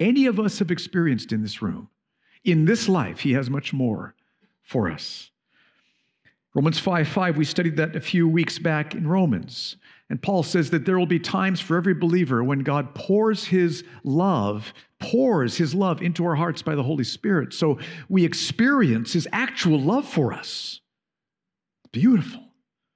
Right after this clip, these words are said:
And Jesus said in John chapter seven that when we seek the Lord, we will have times where he so pours his Holy Spirit out upon us. It's like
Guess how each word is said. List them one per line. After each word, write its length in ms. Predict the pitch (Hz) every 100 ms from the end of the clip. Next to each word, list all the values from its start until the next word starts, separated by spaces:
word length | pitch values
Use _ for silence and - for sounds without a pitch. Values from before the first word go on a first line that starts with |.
| _ _ _ _ _ _ _ _ _ _ _ _
And 160 | 151 123
Jesus 380 | 180 202 175
said 160 | - 156
in 140 | 160
John 280 | 135 156 147
chapter 540 | - 160 147 147 127 - _ _
seven 640 | - - 190 113 85 107
that 260 | 117 113 - _ _ _
when 160 | 156 151
we 380 | 151 147 - _ _ _ _ _
seek 360 | - 185 170 -
the 80 |
Lord, 280 | 147 147 135
we 140 | 143 165
will 140 | 151
have 180 | 156 143
times 380 | - 151 147 143
where 100 | 135
he 140 | 131
so 240 | - 175
pours 460 | 170 - 180 180 160
his 120 | 151
Holy 220 | - 151
Spirit 360 | 135 - 185 175
out 140 | 135
upon 320 | 120 - 131 120
us. 140 | 131
It's 160 | 143 139
like 200 | 127